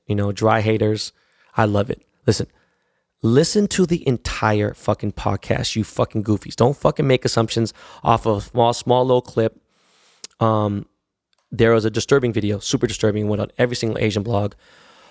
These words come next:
of some old Chinese guy that was in a very serious hood.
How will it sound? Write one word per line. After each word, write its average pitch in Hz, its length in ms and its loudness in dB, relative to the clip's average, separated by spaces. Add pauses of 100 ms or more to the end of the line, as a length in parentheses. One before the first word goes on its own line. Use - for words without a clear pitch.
(160)
of 107 180 2
some 104 400 0 (100)
old 113 280 2
Chinese 113 420 -2
guy 101 300 -2
that 101 220 -2
was 104 260 -2
in 101 300 0
a 101 200 -4
very 107 540 2
serious 104 500 0
hood. 104 340 0